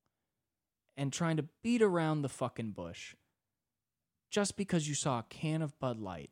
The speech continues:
And you won't ev-, she won't even really say it. She said some outright stuff, but she won't really say it.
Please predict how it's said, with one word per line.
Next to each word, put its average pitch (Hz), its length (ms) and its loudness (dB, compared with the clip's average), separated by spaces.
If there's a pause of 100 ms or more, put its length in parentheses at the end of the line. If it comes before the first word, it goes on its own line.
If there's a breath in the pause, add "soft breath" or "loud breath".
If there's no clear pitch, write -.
And 147 200 -4
you 165 120 2
won't 233 280 4
ev-, 214 120 0
she 226 140 0
won't 262 200 4
even 214 200 0
really 180 300 8
say 196 320 2
it. - 200 -4
She 175 200 -2
said 226 320 2
some 165 180 0
outright 156 320 2
stuff, 131 140 -4
but 139 100 -4
she - 80 -6
won't 208 240 0
really 151 460 6
say 82 300 -6
it. 57 120 -16